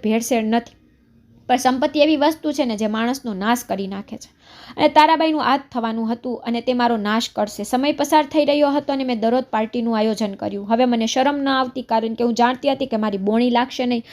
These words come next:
તેમજ કોઈ મને ખરીદશે નહીં. હું ફક્ત નૃત્ય કરતી. સમય પસાર થઈ રહ્યો હતો અને હું ચોવીસ વર્ષની હતી. હું બહુ મોટી નૃત્ય કરવાવાળી બની ગઈ હતી. મારું નર-, નૃત્ય જોવા લોકો દૂર દૂરથી આવતા. મારું ખૂબ મહત્ત્વ હતું.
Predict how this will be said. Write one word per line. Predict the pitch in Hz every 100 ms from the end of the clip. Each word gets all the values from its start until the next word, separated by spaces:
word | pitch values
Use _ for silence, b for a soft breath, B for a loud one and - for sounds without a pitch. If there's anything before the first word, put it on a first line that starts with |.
| B B
તેમજ | 277 311 311
કોઈ | 262
મને | 233 220 226
ખરીદશે | - 214 214 - 202
નહીં. | 196 208
હું | 220
ફક્ત | 226 247 240
નૃત્ય | 214 220 269 277 262
કરતી. | 247 240 233 247 B B B
સમય | - 311 330
પસાર | 277 277 294
થઈ | 285 285 269
રહ્યો | 269 269
હતો | 262 269
અને | 262
હું | 247 233
ચોવીસ | 226 226 247 208
વર્ષની | 202 214 214 202
હતી. | 208 208
હું | 214
બહુ | 220 233
મોટી | 226 254 294
નૃત્ય | 254 247 262 262
કરવાવાળી | 240 226 233 220 226
બની | 208 214
ગઈ | 202 202
હતી. | 208 -
મારું | 202 202 208
નર-, | 220 233 - - 226
નૃત્ય | 226 277 285 294
જોવા | 247 254 247
લોકો | 240 240
દૂર | 226 247
દૂરથી | 220 233 233 -
આવતા. | - - - B B B B
મારું | 247 262
ખૂબ | 277 285
મહત્ત્વ | 226 226 247 226
હતું. | 202 208 208